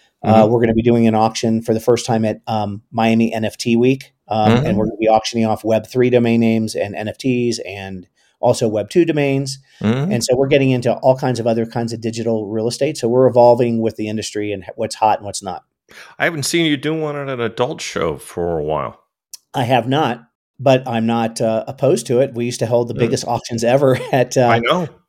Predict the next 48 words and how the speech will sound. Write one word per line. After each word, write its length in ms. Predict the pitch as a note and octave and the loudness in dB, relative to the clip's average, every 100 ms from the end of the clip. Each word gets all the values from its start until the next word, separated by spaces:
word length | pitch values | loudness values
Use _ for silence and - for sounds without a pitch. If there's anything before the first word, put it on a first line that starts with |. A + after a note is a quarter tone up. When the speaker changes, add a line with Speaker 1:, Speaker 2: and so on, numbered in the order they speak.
| _ _ - | _ _ 2
Speaker 1:
at, 340 | C3 B2 - | 4 4 2
at 160 | B2+ C3 | 0 4
the 100 | B2+ | 2
adult 280 | A#2+ A#2 A2+ | 4 4 4
shows. 360 | B2+ B2 C3+ | 2 4 2
And 320 | C3+ A#2+ A2+ | 2 0 0
I 140 | A2+ A2 | 0 2
traveled 340 | - B2 B2+ | 4 6 4
to 200 | A#2 G#2+ C3 | 0 -6 -2
Amsterdam 800 | C3 C3+ C3+ B2 A2+ A2+ G#2+ G#2+ | 0 0 0 0 0 -2 -4 -6
and, 320 | G#2 G#2 G#2 | -8 -8 -6
uh, 200 | G#2 G#2 | -4 -2
Speaker 2:
Mm-hmm. 200 | A#2 C3+ | 0 0
Speaker 1:
and, 240 | D3+ - G#2+ G#2 | -2 -4 -6 -6
uh, 160 | G2+ G2+ _ - | -6 -6 _ -10
we 80 | A2+ | 2
talked 200 | A#2+ A#2+ | 2 2
about 200 | A2+ B2 | 0 2
Lisbon 520 | C#3 C3+ A#2+ A2 G2+ _ _ - | 2 4 2 0 -6 _ _ -2
and 100 | B2 | 0
I 60 | |
Speaker 2:
Mm-hmm. 180 | C#3+ A#2+ | 2 0
Speaker 1:
did 80 | A2+ | 0
an 80 | A2+ | 0
auction 320 | A#2 - A#2+ | -2 -2 -2
there, 320 | B2 B2 G#2+ | 0 2 0
and, 340 | G2+ G#2 G#2 | -2 -6 -6
uh, 140 | G#2 G#2 | -4 -4
Macau, 480 | G#2+ - A#2+ A2+ A2+ | -6 -4 2 2 2
China, 400 | C3 C#3 C#3 A#2+ G#2+ | 0 2 2 2 0
I 40 | |
did 200 | G#2 G#2+ | -4 -6
an 80 | G#2+ | -4
Speaker 2:
Right. 120 | G#2+ A2 | 0 0
Speaker 1:
auction 200 | A#2 A#2 | 0 -2
there 140 | B2 B2 | -2 -2
for 120 | A#2 A2 | -4 -6
the 80 | |
adult 260 | G#2+ G#2+ G#2 | -2 -2 -2
industry. 560 | G#2+ G2+ - G#2 G2 - | -6 -10 -6 -6 -6 -10
And, 380 | G#2+ G#2 G2+ G2+ | -12 -12 -10 -4
uh, 200 | G2+ G2+ | -2 -2
and 80 | A2+ | -6
of 80 | G2 | -8
course 260 | - A#2 A2 | -2 0 0
in 120 | G2+ | -4
Vegas 480 | G#2+ G#2+ G#2 G2+ - | -2 0 -2 -4 -6
and, 260 | G2+ G2 | -10 -14